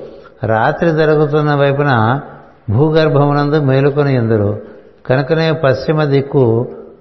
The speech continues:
కదురువుగా, తూర్పు దిక్కు వినతగా పనిచేస్తున్నట్లు పురాణములు తెలుపుతున్నాయి. వినత, కదురువా చెప్తాం. వినతకేమో పక్షులు పుడతాయి, కదురుకేమో పాములు పుడతాయి అంటారు కదా.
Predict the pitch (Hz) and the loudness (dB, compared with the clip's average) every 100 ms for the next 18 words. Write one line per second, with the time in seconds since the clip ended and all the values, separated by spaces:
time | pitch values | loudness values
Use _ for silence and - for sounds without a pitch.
0 | _ _ 123 120 143 147 143 151 170 170 | _ _ -4 -2 0 2 2 2 0 0
1 | 143 143 147 139 147 131 135 131 113 127 | -2 -2 -2 -2 -2 -2 -2 -2 -2 -4
2 | - - - _ - 113 135 131 139 147 | -8 -20 -20 _ -6 -4 -4 -2 0 0
3 | 156 139 139 131 139 135 131 131 127 156 | 0 -2 -4 -4 -4 -4 -4 -6 -6 -6
4 | 135 135 131 127 127 147 113 85 90 76 | -4 -2 -2 -4 -6 -6 -8 -10 -14 -16
5 | - _ _ _ _ _ _ _ - 123 | -20 _ _ _ _ _ _ _ -12 -10
6 | 120 135 131 120 110 110 107 101 - 135 | -6 -6 -4 -4 -4 -4 -6 -8 -12 -18
7 | 131 _ _ _ _ _ _ _ - 127 | -20 _ _ _ _ _ _ _ -8 -6
8 | 123 123 123 139 127 104 131 117 110 87 | -2 -2 -2 -2 -2 -4 -4 -4 -6 -8
9 | 87 - - _ _ _ _ _ _ _ | -10 -12 -20 _ _ _ _ _ _ _
10 | _ _ _ _ _ _ _ _ - 135 | _ _ _ _ _ _ _ _ -6 -4
11 | 139 143 127 135 160 127 113 120 110 107 | -2 -4 -4 -4 -4 -4 -4 -4 -6 -8
12 | 95 104 104 90 85 82 | -8 -8 -10 -12 -14 -14